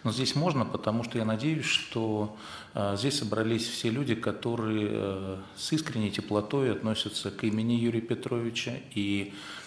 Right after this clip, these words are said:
э, действительно, как сказал, э, герой фильма, э, Игоря Костолевского «Тегеран сорок три»,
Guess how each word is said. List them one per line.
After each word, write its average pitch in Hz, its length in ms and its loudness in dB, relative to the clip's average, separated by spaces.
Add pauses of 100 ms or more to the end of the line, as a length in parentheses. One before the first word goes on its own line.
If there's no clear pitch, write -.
(100)
э, 104 440 2 (180)
действительно, 110 380 2
как 101 180 0
сказал, 110 600 2
э, 98 320 -2
герой 104 460 2 (320)
фильма, 95 400 2 (640)
э, 90 500 -2 (340)
Игоря 101 260 2
Костолевского 98 600 -2
«Тегеран 101 380 -2
сорок 101 320 -4
три», 170 400 0